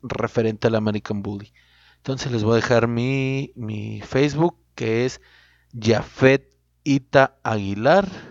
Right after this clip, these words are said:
y mi correo electrónico es el yafi arroba gmail punto com. Les repito nuevamente, Jafet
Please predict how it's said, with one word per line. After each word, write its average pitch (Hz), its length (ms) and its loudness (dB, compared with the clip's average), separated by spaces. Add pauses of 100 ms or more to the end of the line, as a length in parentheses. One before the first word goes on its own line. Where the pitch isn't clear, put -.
(380)
y 117 180 -6
mi 110 120 -6
correo 113 440 4
electrónico 123 800 -4
es 139 220 -6 (560)
el 110 240 -6
yafi 139 680 0
arroba 123 760 2
gmail 127 800 -4
punto 123 540 -6
com. 107 320 -2 (520)
Les 101 280 -8
repito 127 720 0
nuevamente, 127 1000 -6
Jafet 117 880 -2